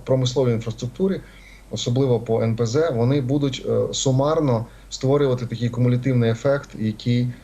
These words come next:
в принципі, і зумовить можливо занепокоєння, а потім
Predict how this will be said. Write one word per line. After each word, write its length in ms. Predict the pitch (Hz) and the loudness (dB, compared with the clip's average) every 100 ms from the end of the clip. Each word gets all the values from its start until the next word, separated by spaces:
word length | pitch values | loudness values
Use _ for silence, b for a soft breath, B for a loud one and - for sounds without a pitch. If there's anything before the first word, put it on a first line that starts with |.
| B | B
в 40 | - | -6
принципі, 480 | 120 131 127 127 117 | 0 0 0 -2 -2
і 460 | 117 123 120 123 110 | -2 0 0 0 0
зумовить 800 | 98 127 131 151 139 120 - - | 2 2 4 4 4 0 -2 0
можливо 840 | 120 123 113 123 180 143 123 123 B B | 2 2 0 0 0 0 -2 -2 B B
занепокоєння, 840 | - 123 123 123 120 160 170 151 117 | -4 0 0 0 -2 -2 0 0 0
а 60 | 113 | -2
потім 400 | 127 131 139 | -2 -2 -2